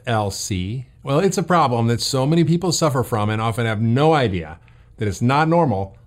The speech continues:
or that you can fix it. So what's F L C? Well, it's when you feel like <laughs> crap. And you know the feeling. It's when you're super sluggish and achy and tired, your digestion's off, you can't think clearly,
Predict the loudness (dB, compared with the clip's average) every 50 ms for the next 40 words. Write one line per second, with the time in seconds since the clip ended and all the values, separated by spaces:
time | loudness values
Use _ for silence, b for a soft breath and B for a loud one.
0 | -14 -4 -2 0 2 2 2 2 0 0 0 0 -2 -2 -2 -4 -8 -12 -14 -18
1 | b b b b b b -4 0 2 2 2 2 0 0 2 2 2 2 0 -2
2 | -6 -6 -4 -2 -2 0 0 -2 -2 0 0 0 0 0 0 0 -2 -2 -2 -4
3 | -4 -8 -6 -4 -4 -4 -2 0 0 2 4 4 2 2 0 0 0 0 2 0
4 | 0 -2 -4 -6 -8 -4 -2 0 0 -2 -4 -6 -12 -18 -18 -14 -6 -2 -2 -2
5 | -2 -4 -8 -12 B B B B B B -2 0 0 2 2 2 2 2 2 2
6 | 2 0 0 0 -2 -4 -8 -10 B B B B B 0 0 0 2 2 2 4
7 | 4 2 2 0 0 -2 0 0 0 0 0 0 0 0 0 -2 -2 -4 -6 -4
8 | -2 -2 -2 0 0 0 0 0 0 0 0 0 2 2 2 0 0 -2 B B
9 | B B -4 -2 0 2 2 2 2 2 2 2 2 -2 -4 -2 0 0 2 4
10 | 4 2 2 0 -2 -6 -6 -2 -2 -2 -2 0 0 0 0 0 0 0 0 0
11 | 2 2 2 2 0 0